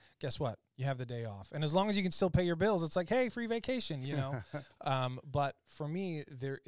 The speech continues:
Speaker 1: there is a, I've, I've come to find a beauty in that forced inactivity because I'm unable to do the things outside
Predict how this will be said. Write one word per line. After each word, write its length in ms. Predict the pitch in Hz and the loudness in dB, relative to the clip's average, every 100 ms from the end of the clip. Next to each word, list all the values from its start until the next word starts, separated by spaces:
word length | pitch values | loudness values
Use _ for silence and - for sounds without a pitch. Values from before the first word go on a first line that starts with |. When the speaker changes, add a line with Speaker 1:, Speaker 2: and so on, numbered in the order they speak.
| 127 | -8
Speaker 1:
there 240 | 131 135 139 | -6 -6 -6
is 360 | 180 175 170 - | -4 -2 -2 -4
a, 200 | 147 127 - 135 | -4 -6 -8 -10
I've, 220 | 135 139 | -10 -8
I've 220 | 143 139 | -8 -8
come 300 | - 196 196 | -8 -8 -6
to 140 | 202 143 | -6 -8
find 580 | - - 151 160 160 151 | -8 -8 -6 -4 -6 -8
a 60 | 123 | -10
beauty 680 | 110 131 175 156 110 110 - - - _ - | -8 -6 -4 -4 -6 -10 -16 -20 -20 _ -8
in 220 | 143 143 | -6 -4
that 260 | 135 127 - | -4 -6 -10
forced 540 | - 139 147 143 - | -6 -2 -2 -2 -6
inactivity 880 | 147 135 123 - 151 139 107 98 107 _ | -6 -6 -6 -8 -8 -6 -8 -12 -16 _
because 340 | 127 139 120 - | -8 -6 -6 -8
I'm 240 | 131 131 135 156 | -8 -8 -6 -4
unable 400 | 156 190 143 113 | -2 -2 -2 -4
to 120 | 127 | -6
do 140 | 117 | -6
the 120 | 113 107 | -8 -8
things 240 | 131 120 | -8 -6
outside 420 | 110 110 120 113 | -4 -4 -4 -6